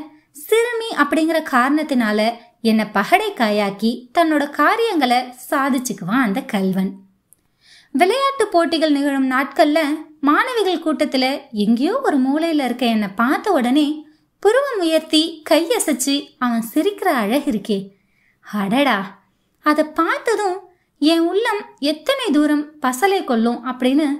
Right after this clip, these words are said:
எனக்கு மட்டும்தான் தெரியும். எல்லோருக்கும் இருக்கிறதை போன்ற அழகான விழிகள் தானேடா உனக்கும். அதை வச்சு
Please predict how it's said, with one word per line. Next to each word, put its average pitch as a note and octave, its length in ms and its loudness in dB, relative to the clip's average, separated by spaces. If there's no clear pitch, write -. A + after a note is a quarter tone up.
எனக்கு A3 320 -2
மட்டும்தான் F#3+ 460 -2
தெரியும். E3+ 360 -6
எல்லோருக்கும் A4+ 640 0
இருக்கிறதை E4 440 0
போன்ற C4 360 0
அழகான D#4+ 540 0
விழிகள் B3 420 0
தானேடா G3 400 -2
உனக்கும். F#3+ 520 -6
அதை B3+ 220 0
வச்சு G4+ 380 -2